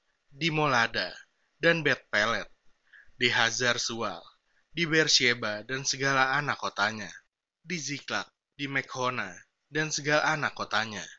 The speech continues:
di En Rimon, Zora, Yarmut, Zanoah,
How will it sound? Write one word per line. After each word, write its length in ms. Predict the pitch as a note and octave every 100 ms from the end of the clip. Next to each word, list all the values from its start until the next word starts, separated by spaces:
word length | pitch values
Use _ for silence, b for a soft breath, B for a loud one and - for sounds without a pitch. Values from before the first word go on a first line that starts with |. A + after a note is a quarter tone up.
| _ _ B B B
di 240 | _ D3 D3+
En 240 | A#2 A2
Rimon, 440 | A2 A#2+ A#2+ G#2 F#2 - _ _ _
Zora, 480 | B2 C#3 D#3 D3 G#2 - - _ -
Yarmut, 480 | C3+ C3+ C3+ A2 F2 - _ b b _
Zanoah, 640 | B2 C#3 C3+ C3 G#2 F2